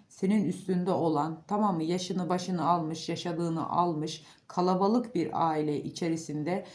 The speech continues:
çocuklarıyla, eşiyle, tamam mı? Çekirdek ailesiyle karma karışık bir durum yaşayan,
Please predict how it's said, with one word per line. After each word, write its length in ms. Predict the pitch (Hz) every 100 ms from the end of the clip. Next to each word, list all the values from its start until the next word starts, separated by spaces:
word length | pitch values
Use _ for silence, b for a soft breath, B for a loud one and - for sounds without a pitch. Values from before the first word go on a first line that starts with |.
| B B
çocuklarıyla, 1040 | - 208 196 226 180 190 202 214 156 139 - - _ _ _
eşiyle, 720 | - 180 - 214 196 151 131 131 - _ _
tamam 380 | 220 247 254 165
mı? 200 | 143 - B B B
Çekirdek 540 | - 196 226 208 - -
ailesiyle 800 | 160 190 190 196 196 226 202 185
karma 420 | - 233 226 196
karışık 380 | 196 185 220 175
bir 200 | 196 156
durum 280 | 185 202 180
yaşayan, 540 | 170 - 175 175 147